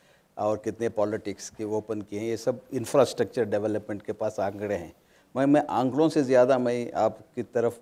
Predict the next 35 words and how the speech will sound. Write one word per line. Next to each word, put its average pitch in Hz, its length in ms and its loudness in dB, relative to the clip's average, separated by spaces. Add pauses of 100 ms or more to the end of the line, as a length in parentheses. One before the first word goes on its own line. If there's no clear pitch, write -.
मैं 113 140 -2
आपकी 107 280 -2
बात 107 280 -2
को 110 60 -10
मानता 101 340 -6
हूँ 117 200 -10
कि 120 100 -8
फीडबैक 117 600 -4
अरेंजमेंट 104 500 -4
जो 90 100 -4
है, 95 180 -10 (520)
सरकार 127 460 4
का 127 180 2
फीडबैक 113 760 -4
अरेंजमेंट 101 480 -6
बहुत 110 300 -4
कमज़ोर 104 480 -2
है, - 220 -16
मैं 104 100 -6
मानता 104 400 -6
हूँ। - 220 -12 (480)
तो 127 60 2
इसलिए 156 500 4
हम 131 480 0
इसका 113 320 -2
एक 123 260 2
फीडबैक 123 420 0
मैकेनिज्म 110 680 -2 (460)
करने 104 280 0
जा 101 140 0
रहे 92 160 -6
हैं 120 200 -12 (480)
और 107 200 -2
हम 117 240 -2
एक 120 300 -2